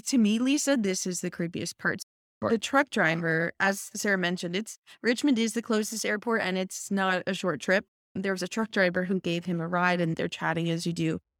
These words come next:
Speaker 1: And afterwards, the truck driver described Richard and saying he had an odor consistent with rotting flesh,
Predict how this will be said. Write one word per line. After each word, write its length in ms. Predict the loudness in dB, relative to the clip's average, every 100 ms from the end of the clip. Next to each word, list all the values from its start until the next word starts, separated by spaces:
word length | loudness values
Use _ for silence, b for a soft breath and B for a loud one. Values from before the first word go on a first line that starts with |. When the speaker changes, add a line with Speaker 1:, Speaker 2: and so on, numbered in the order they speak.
| _ _ _ _ _ _ _ _ 0
Speaker 1:
And 460 | 2 4 2 0 2
afterwards, 680 | 2 2 0 2 0 -2 -8 _ _ _ _ _
the 200 | -4 -2
truck 220 | -2 -6 0
driver 380 | 2 2 0
described 920 | -2 -4 -6 -6 -8 0 4 4 2 0
Richard 420 | -2 -2 -2 -2
and 120 | -4
saying 240 | -2 -2 -2
he 140 | -6
had 360 | -6 -4 -2 -2
an 180 | -4 -2
odor 360 | -2 2 2 0
consistent 640 | 0 0 0 -4 -4 -4
with 160 | -2
rotting 500 | 0 0 2 2 0
flesh, 500 | -2 -2 -2 -2 -4